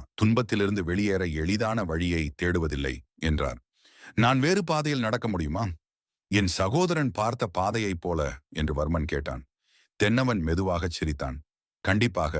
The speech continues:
எந்த உயிருக்கு தீங்கு செய்யக்கூடாது என்று நீங்கள் முடிவு செய்து வாழ்ந்தால், முட்கள் உதிர்ந்து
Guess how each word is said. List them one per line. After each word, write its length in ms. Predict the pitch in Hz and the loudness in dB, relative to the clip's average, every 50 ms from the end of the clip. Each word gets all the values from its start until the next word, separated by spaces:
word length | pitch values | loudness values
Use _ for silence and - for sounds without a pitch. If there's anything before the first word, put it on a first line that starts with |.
| 69 69 65 - _ _ _ _ | -4 -6 -8 -12 _ _ _ _
எந்த 320 | - 85 90 101 107 113 98 | 0 2 2 4 2 2 2
உயிருக்கு 420 | 87 92 104 117 123 110 - 113 92 | 2 2 2 2 0 0 -2 -4 -2
தீங்கு 300 | - - 104 113 117 120 | 0 2 2 2 2 2
செய்யக்கூடாது 680 | - - 113 110 107 95 - - 104 104 101 98 95 107 | 0 0 0 0 -2 -2 -2 -2 0 0 0 0 0 0
என்று 200 | 98 87 85 87 | -2 -2 0 0
நீங்கள் 260 | 82 80 76 69 69 67 | 0 -2 -2 -2 -2 -4
முடிவு 320 | 69 - - 101 - 110 | -2 -2 0 0 0 0
செய்து 260 | - - 95 85 80 | 0 -2 -2 -2 -2
வாழ்ந்தால், 480 | 73 73 76 76 76 71 71 65 65 65 - _ _ _ _ _ - - - - - | -2 0 0 0 0 -2 -2 -4 -4 -8 -12 _ _ _ _ _ -20 -20 -20 -8 0
முட்கள் 420 | - 87 92 98 - - 120 107 | 2 4 4 4 2 0 0 0
உதிர்ந்து 480 | 92 82 85 85 95 90 90 85 82 | 0 2 2 2 2 2 2 0 0